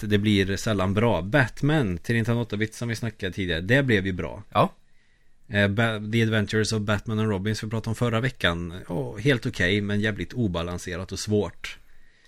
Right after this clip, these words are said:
Speaker 1: Tror jag att jag sa att det var ungefär
Speaker 2: Ja, det var vi väl
Speaker 1: tjugofem,
Speaker 2: överens
Speaker 1: trettio gånger.
Speaker 2: <laughs> Det var vi överens om båda två, tror jag.
Speaker 1: Ja.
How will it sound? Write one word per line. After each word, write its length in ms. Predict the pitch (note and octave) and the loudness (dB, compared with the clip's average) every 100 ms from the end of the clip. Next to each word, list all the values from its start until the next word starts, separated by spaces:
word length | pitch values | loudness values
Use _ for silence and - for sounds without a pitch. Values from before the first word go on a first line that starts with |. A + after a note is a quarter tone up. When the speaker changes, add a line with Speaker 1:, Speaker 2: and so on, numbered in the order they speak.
| - - - - | -20 -20 -20 -10
Speaker 1:
Tror 220 | - G#2 | 0 2
jag 240 | F#2 F2 F2+ | 4 2 -2
att 200 | - G2 | -6 -6
jag 160 | F#2 | -4
sa 280 | - E2+ D#2+ | -4 -4 -6
att 100 | E2+ | -8
det 80 | F2+ | -8
var 180 | E2 E2 | -8 -8
ungefär 400 | F2+ A2+ A#2 D#2+ | 2 2 2 2
Speaker 2:
Ja, 60 | B2 | 4
det 80 | B2+ | 8
var 140 | C3+ | 8
vi 80 | B2 | 8
väl 120 | - | 10
Speaker 1:
tjugofem, 160 | A#2+ G#2+ | 10 10
Speaker 2:
överens 340 | G#2+ G#2 G2 | 10 8 6
Speaker 1:
trettio 260 | G2+ G2+ F#2+ - | 2 2 2 4
gånger. 320 | E3 - - - - | 4 2 -10 -14 -18
Speaker 2:
<laughs> 180 | - - | -12 0
Det 80 | |
var 140 | B2 B2 | 2 4
vi 80 | A2+ | 2
överens 760 | A2 G#2+ B2 A2 A2 G2 - | 0 2 2 4 2 0 -2
om 280 | G#2+ G2 F2+ | -2 -2 -2
båda 240 | G2 F#2 | 0 0
två, 220 | F2+ G#2+ G2 | 0 -2 -2
tror 180 | F2+ | -2
jag. 80 | C2 - _ | -4 -6 _
Speaker 1:
Ja. 280 | A2 G2+ C2+ | -2 -2 -2